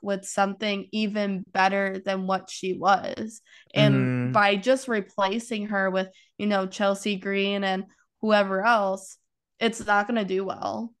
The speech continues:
Speaker 1: I mean,
Speaker 2: No.
Speaker 1: un-, unless they have really, really strong acting skills to where you can convince, you know, the fans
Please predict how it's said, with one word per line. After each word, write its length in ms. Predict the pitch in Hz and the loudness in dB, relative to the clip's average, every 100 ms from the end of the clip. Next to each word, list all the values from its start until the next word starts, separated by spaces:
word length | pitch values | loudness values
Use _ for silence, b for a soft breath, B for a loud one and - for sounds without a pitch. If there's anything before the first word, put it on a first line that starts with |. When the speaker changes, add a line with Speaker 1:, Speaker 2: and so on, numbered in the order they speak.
| _ _ | _ _
Speaker 1:
I 120 | - | 2
mean, 140 | 143 - | 4 6
Speaker 2:
No. 140 | 147 | 6
Speaker 1:
un-, 300 | 214 226 214 - | 6 4 0 2
unless 640 | 233 240 214 208 226 - | 4 4 4 2 0 -4
they 300 | 269 247 - | -2 -2 -6
have 260 | - 202 190 | -8 -4 -4
really, 720 | 185 185 190 214 240 233 254 220 | -4 -8 -4 0 0 0 -2 -4
really 480 | 190 196 202 202 | -4 -6 -4 -4
strong 680 | 208 - - 190 185 185 185 - | -6 -12 -8 -4 -2 -2 -4 -4
acting 540 | 180 165 - 202 202 | -6 -6 -8 -8 -6
skills 640 | 208 - 226 233 269 302 - b b - | -8 -6 -4 -4 -4 -6 -12 b b -8
to 160 | 226 | -6
where 440 | 202 - 202 208 190 _ - | -6 -6 -4 -4 -4 _ -14
you 160 | 208 208 | -12 -8
can 180 | 240 | -8
convince, 680 | 220 208 190 190 190 208 - - _ _ - | -8 -8 -8 -8 -8 -10 -14 -20 _ _ -8
you 100 | 208 | -4
know, 160 | 202 | -2
the 120 | 190 190 | -2 -4
fans 680 | 190 185 180 196 233 - | -6 -6 -4 -4 -6 -10